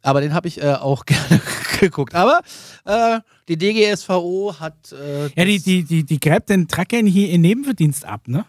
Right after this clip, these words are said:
Speaker 1: So ungefähr.
Speaker 2: Ja, furchtbar eigentlich.
Speaker 1: So ungefähr. Ja, das steht bei mir bei YouTube auf dem
Speaker 2: Ach so.
Speaker 1: Startprogramm. Das ist irgendwie manchmal ein bisschen unangenehm. Und ich bin großer Freund jetzt mittlerweile davon, die Norweger haben das ja nachts im Fernsehen.
Speaker 2: <laughs>
Speaker 1: Die gucken nachts im
Speaker 2: Die,
Speaker 1: Fernsehen.
Speaker 2: die schönsten Schneeschieber.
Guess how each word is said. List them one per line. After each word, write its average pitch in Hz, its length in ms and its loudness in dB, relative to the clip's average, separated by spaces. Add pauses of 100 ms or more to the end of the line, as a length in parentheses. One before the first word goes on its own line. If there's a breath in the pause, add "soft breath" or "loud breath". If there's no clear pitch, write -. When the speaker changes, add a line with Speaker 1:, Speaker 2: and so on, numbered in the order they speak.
Speaker 1:
So 131 80 -4
ungefähr. 143 400 -2
Speaker 2:
Ja, 135 200 -2 (120)
furchtbar 135 460 -6
eigentlich. 107 180 -10
Speaker 1:
So 127 120 -4
ungefähr. 127 540 -6 (540 loud breath)
Ja, 127 220 2
das 147 180 -2
steht 156 220 0
bei 147 100 -2
mir 147 180 -2
bei 135 120 -2
YouTube 117 400 -6
auf 113 140 -6
dem 123 100 -2
Speaker 2:
Ach 151 40 0
so. - 120 0
Speaker 1:
Startprogramm. 113 440 -4
Das 117 160 -4
ist 123 140 -10
irgendwie 127 300 -4
manchmal 123 280 -6
ein 123 40 -8
bisschen 123 180 -10
unangenehm. 127 400 0
Und 269 320 4 (320 loud breath)
ich - 120 -10
bin 208 120 -2
großer 262 400 -2
Freund 165 420 -4
jetzt 127 200 -2
mittlerweile 120 340 -2
davon, 139 320 -4
die 139 140 -4
Norweger 190 500 2
haben 180 140 -4
das 170 140 -4
ja 156 60 -4
nachts 147 260 -4
im 156 100 -6
Fernsehen. 131 480 -2 (180 loud breath)
Speaker 2:
<laughs> 151 120 -2 (400 loud breath)
Speaker 1:
Die 143 140 4
gucken 185 440 -4
nachts 180 300 -2
im 180 140 -4
Speaker 2:
Die, 202 60 -2
Speaker 1:
Fernsehen. 175 420 0
Speaker 2:
die 175 280 -2
schönsten 190 440 -2
Schneeschieber. 156 720 -2